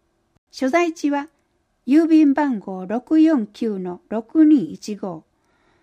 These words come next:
岩出市中房。百五十四です。社会福祉協議会正職員募集。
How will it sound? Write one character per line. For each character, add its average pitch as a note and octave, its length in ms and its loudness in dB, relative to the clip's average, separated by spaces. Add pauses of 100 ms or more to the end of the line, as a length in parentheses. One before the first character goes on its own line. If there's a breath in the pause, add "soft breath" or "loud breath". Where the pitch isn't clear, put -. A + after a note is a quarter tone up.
岩 D#4 280 2
出 D4+ 140 -2
市 E3+ 240 -14 (220)
中 D4 320 0
房。 G3 340 -12 (560)
百 C#4 320 -4
五 E4 220 2
十 C#4+ 300 -2
四 G#3 400 -6
で F3+ 160 -8
す。 - 280 -20 (2250)
社 - 280 -6
会 F4 320 -2
福 E4 240 -4
祉 D#4 260 -4
協 D4 240 0
議 C4 180 -6
会 G3+ 360 -10
正 E4 360 -2
職 D#4 400 -4
員 F#3 320 -8
募 F#3 140 -8
集。 G3 420 -8